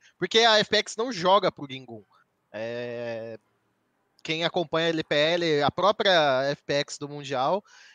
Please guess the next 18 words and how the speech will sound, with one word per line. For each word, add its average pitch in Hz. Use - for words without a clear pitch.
eles 147
jogam, 170
eles 147
são 160
muito 220
mais 233
orientados 185
a 165
jogar 143
pro 165
bot, 143
a 131
habilitar, 143
principalmente 190
as 160
movimentações 151
do 156
Crisp, 196